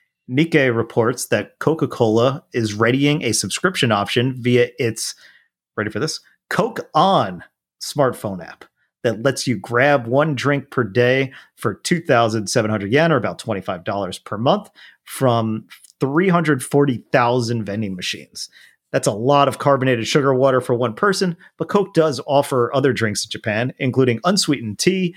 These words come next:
and black coffee, according to Kotaku. The new Coke On Pass service launches in May with a,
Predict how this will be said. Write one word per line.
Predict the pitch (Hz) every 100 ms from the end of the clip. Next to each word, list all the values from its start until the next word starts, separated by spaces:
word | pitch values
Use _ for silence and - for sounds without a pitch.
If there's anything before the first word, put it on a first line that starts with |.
| - -
and | 123
black | 120 117 104
coffee, | 147 143 139 131 - - -
according | 110 131 113 107
to | 98
Kotaku. | 101 - 80 - - _ _ _ _ _ _ _ -
The | 123 123 117
new | 135 165 165 131
Coke | - 165 156
On | 151 147 127
Pass | - 117 135 - - _ _ -
service | - 165 147 147 - -
launches | 123 143 156 147 147 131
in | 135 123 120
May | 131 143 151 147
with | 123 131 127
a, | 117